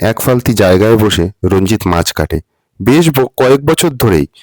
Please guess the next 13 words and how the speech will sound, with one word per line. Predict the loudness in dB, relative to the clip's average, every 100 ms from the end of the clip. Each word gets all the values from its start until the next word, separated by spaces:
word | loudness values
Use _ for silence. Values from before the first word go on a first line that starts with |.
| _ _ -4
সুবল | 0 2 0
রঞ্জিতের | 0 -2 0 0 -2 -2
কাছ | -2 -4
থেকে | -2 -2
মাছ | 0 -2 -4
কাটায়। | -6 -8 -10 _ _ _
সেই | -2 -2
ছোট্ট | 0 0 -2 _ 0
বয়স | 4 4 4 0
থেকে | -2 0
মাছ | 0 0
কাটছে | -2 -2 -4
ছেলেটা। | -4 -4 -4 -4